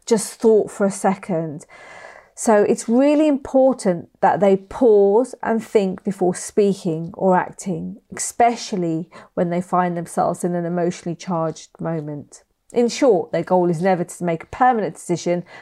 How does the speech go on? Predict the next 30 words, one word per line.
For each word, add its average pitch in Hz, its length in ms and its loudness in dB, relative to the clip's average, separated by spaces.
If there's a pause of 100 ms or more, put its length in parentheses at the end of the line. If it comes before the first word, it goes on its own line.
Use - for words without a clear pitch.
(140)
based 185 440 2
on 175 120 -4
a 170 60 -6
temporary, 160 580 -4 (280)
um, 160 400 0
emotion. 160 600 0 (300)
And 202 80 -4
I 262 140 2
think 277 220 0
that's 196 280 -4
really 196 400 4
key. 165 500 0 (240)
Never 220 440 4
make 202 300 2
a 190 40 -4
permanent 214 720 0
decision 185 680 -4 (100)
based 180 540 0
on 202 140 0
a, 185 120 0
a 190 60 -2
temporary 185 840 -4 (300)
emotion. 175 840 -4 (840)
Number 262 320 2
three, 143 460 0 (240)
they 254 160 4
control 226 840 2
their 180 240 2
thinking. 185 720 -2
Most 247 360 2